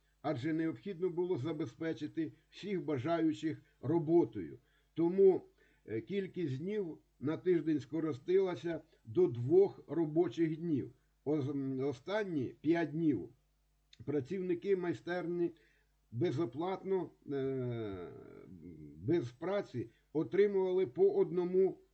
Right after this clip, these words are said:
франку. Але бажаючих збільшувалось, і уряд не мав фінансів отримувати таку, е, кількість працюючих в національних майстернях.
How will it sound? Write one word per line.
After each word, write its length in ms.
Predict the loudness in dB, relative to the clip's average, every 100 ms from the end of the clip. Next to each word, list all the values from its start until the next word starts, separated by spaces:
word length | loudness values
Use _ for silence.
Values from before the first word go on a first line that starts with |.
| _
франку. 720 | -4 0 2 0 -6 -12 -14 _ _ _ _ _ -6
Але 260 | -2 0
бажаючих 720 | 0 -2 -2 0 0 0 -2 -2
збільшувалось, 880 | -2 -4 -4 -2 0 2 0 -2 -8 _ 0
і 140 | 2
уряд 420 | 2 2 2 0 -8 _ _
не 200 | -4 0
мав 280 | 0 2 0
фінансів 760 | 0 -2 0 -2 -4 -2 -2 -4 -10 _
отримувати 960 | -4 0 0 2 2 2 2 2 2 2 -4 _ _ _ _ _ -12
таку, 520 | -6 -4 -2 0 0 0 _ -4
е, 200 | -2 -2
кількість 640 | -2 -4 -2 -2 -4 -4 _ _ _ _ _ _ _ _ _ _ _ _ _
працюючих 760 | -4 -2 -2 -2 -4 -2 -2 -2
в 80 | -2
національних 720 | -2 -2 -2 0 0 0 0
майстернях. 680 | -2 -4 -4 -4 -4 -10